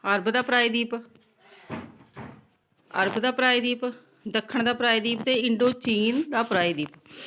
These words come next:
ਇੱਕ ਨਾ ਦੋ ਹਜ਼ਾਰ ਅਠਾਰਾਂ ਦੇ ਵਿੱਚ ਪੇਪਰ ਹੋਇਆ ਸੀ maybe, ਉਹਦੇ ਵਿੱਚ ਇੱਕ ਕੁਐਸਚਨ ਆਇਆ ਸੀਗਾ ਅਰਬ ਦੇ ਪ੍ਰਾਇਦੀਪ ਬਾਰੇ ਕਿ ਸਭ ਤੋਂ ਵੱਡਾ ਜਿਹੜਾ ਪ੍ਰਾਇਦੀਪ ਉਹ ਕਿਹੜਾ ਮੰਨਿਆ ਜਾਂਦਾ। ਅਰਬ ਦਾ ਪ੍ਰਾਇਦੀਪ ਆਉਣਾ ਸੀ ਉੱਥੇ,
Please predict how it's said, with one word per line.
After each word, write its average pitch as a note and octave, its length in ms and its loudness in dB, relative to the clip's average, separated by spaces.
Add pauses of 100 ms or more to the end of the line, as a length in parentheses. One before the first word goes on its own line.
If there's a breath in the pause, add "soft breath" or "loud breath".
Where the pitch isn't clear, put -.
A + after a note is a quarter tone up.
(360 loud breath)
ਇੱਕ B3 180 -4
ਨਾ D#4 380 4 (500 loud breath)
ਦੋ A3 320 6
ਹਜ਼ਾਰ A#3+ 200 6
ਅਠਾਰਾਂ A3 320 2
ਦੇ G#3+ 80 0
ਵਿੱਚ G#3+ 160 -2
ਪੇਪਰ G#3 260 0
ਹੋਇਆ E3 220 0
ਸੀ E3+ 160 -8
maybe, F3+ 300 0 (1400 loud breath)
ਉਹਦੇ B3+ 220 4
ਵਿੱਚ E4 160 2
ਇੱਕ D#4+ 160 -2
ਕੁਐਸਚਨ C#4+ 380 2
ਆਇਆ A#3 180 4
ਸੀਗਾ A3+ 340 0 (1200 loud breath)
ਅਰਬ G#3+ 160 2
ਦੇ C#4+ 120 4
ਪ੍ਰਾਇਦੀਪ G3+ 480 2
ਬਾਰੇ D3+ 200 -4 (1800 soft breath)
ਕਿ C#4 100 2
ਸਭ C4+ 200 4
ਤੋਂ D4 120 0
ਵੱਡਾ B3 320 4
ਜਿਹੜਾ C#4 380 4
ਪ੍ਰਾਇਦੀਪ A3+ 520 2
ਉਹ A#3+ 120 4
ਕਿਹੜਾ G#3+ 220 2
ਮੰਨਿਆ G#3+ 260 2
ਜਾਂਦਾ। F#3+ 280 2
ਅਰਬ G#3 160 0
ਦਾ B3 80 2
ਪ੍ਰਾਇਦੀਪ G#3+ 460 0
ਆਉਣਾ D#3+ 180 0
ਸੀ G#3+ 140 -4
ਉੱਥੇ, C4+ 240 -4